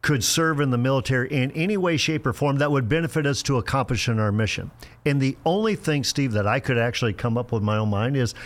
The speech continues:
is he very bright in technology that could operate this new warfare in regards to drones and those things?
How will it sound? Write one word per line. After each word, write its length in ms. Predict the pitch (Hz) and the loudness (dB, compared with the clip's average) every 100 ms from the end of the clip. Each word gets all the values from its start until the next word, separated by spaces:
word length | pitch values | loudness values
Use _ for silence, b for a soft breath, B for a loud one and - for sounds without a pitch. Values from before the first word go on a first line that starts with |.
| B B B B B - _ _ _ _ | B B B B B -20 _ _ _ _
is 300 | 147 160 143 | -2 0 0
he 420 | - - 160 180 190 | -2 0 0 2 0
very 520 | 120 98 127 160 156 | 0 0 2 2 0
bright 420 | 101 110 151 165 | 0 0 -2 -2
in 160 | 131 113 | -2 0
technology 880 | 143 113 98 113 160 117 139 151 | -2 0 -2 0 0 0 0 0
that 260 | 139 120 98 | 0 0 0
could 160 | 135 113 | -2 0
operate 440 | 131 127 135 113 | 0 0 -2 0
this 240 | 131 98 | 0 0
new 360 | 107 117 131 143 | 0 2 2 2
warfare 840 | 127 110 117 139 - - 131 131 | 2 2 2 0 -2 -2 0 2
in 80 | 127 | 2
regards 400 | 110 113 120 - | 0 2 0 0
to 100 | 120 | -2
drones 380 | 92 113 131 101 | 0 0 0 0
and 80 | 120 | 0
those 120 | 120 | 0
things? 200 | 147 113 | -2 -4